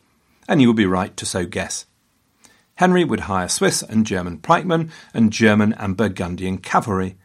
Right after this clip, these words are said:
This was not necessarily a sign of weakness. Mercenaries formed a central part of most continental armies, and they were also a source of information and sharing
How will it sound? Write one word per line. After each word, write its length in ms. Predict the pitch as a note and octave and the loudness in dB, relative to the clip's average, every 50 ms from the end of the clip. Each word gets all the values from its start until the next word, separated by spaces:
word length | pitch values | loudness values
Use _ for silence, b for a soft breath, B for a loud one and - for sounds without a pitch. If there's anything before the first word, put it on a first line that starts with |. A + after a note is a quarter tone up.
| b b b b b b b b | b b b b b b b b
This 140 | - - - | -2 2 2
was 140 | F3 B2+ | 2 4
not 160 | C3 B2+ A#2+ - | 4 2 2 2
necessarily 640 | A#2 B2 B2 - C3 - - D3 C3+ C#3 C3 A2 A#2+ | 2 2 2 0 0 2 4 4 4 4 2 0 0
a 80 | C#3+ | -2
sign 320 | E3 - - G2 F2+ F#2+ A2 | -2 -4 -4 -6 -4 -2 -4
of 140 | D3+ D#3 - | -2 0 0
weakness. 380 | A#3 - - - G2+ - - B B B B B | 0 0 -2 -4 -8 -10 -10 B B B B B
Mercenaries 520 | F3 E3+ F#3+ F#3+ F#3 - - C#3+ C#3 C#3 | 2 6 6 6 6 4 2 0 0 0
formed 280 | - - - B2+ A#2+ A#2+ | -2 -2 0 0 0 0
a 40 | B2 | 0
central 440 | - - - C3+ A#2+ A2+ - A#2+ G#2+ | -2 -2 -2 -2 -4 -4 -4 -8 -8
part 440 | - A2 G2 G2 A2+ - - _ | -4 -2 -2 -2 -2 -4 -10 _
of 80 | - G2+ | -8 -4
most 480 | G#2 G#2+ A2 A2 G#2+ G#2+ G2+ - - - | 0 2 4 4 4 2 0 -4 -10 -12
continental 560 | - - F2 D#2+ D#2+ - G2+ F2 D#2+ - - | -10 -10 -8 -8 -8 -10 -10 -10 -10 -12 -12
armies, 460 | - - G2+ F#2 F2+ F2 E2 - - - _ _ _ _ _ _ b b b b b b b | -8 -6 -6 -6 -6 -8 -10 -14 -18 -20 _ _ _ _ _ _ b b b b b b b
and 80 | A#2+ | -4
they 80 | F#2+ F2+ | -4 -2
were 60 | F2 | -4
also 520 | F#2 G#2 F#3 G3 G3 - - G#2 G2 G#2 b b b b | -2 0 0 2 2 2 0 -2 -2 -2 b b b b
a 80 | - G2 | -10 -8
source 320 | - - A2 G#2 G#2+ - | -4 -4 -4 -4 -4 -6
of 120 | - C3 - | -8 -8 -6
information 600 | A#2+ A2 F#2+ - G2+ G2+ A#2+ B2+ A2 - G#2 F2+ | -6 -6 -6 -4 -2 0 0 0 0 -2 -6 -8
and 100 | F2+ - | -6 -6
sharing 520 | - - F3+ F3 E3+ C3+ G#2+ G#2 G#2 G2 | -4 -4 -2 0 0 2 2 0 -2 -4